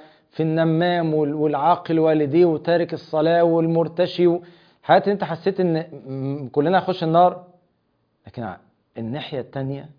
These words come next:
مشرقة للغاية. يعني إيه مشرقة للغاية؟ يعني رغم كل اللي أنت سمعته دوت، إلا إن الأمر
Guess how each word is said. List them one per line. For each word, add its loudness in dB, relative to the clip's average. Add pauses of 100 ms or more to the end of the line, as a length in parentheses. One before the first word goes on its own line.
(200)
مشرقة -10
للغاية. -12 (540)
يعني 0
إيه 2
مشرقة -6
للغاية؟ -8 (460)
يعني 6
رغم 4
كل 4
اللي 2
أنت -2
سمعته 0
دوت، 2 (760)
إلا -4
إن -4
الأمر -10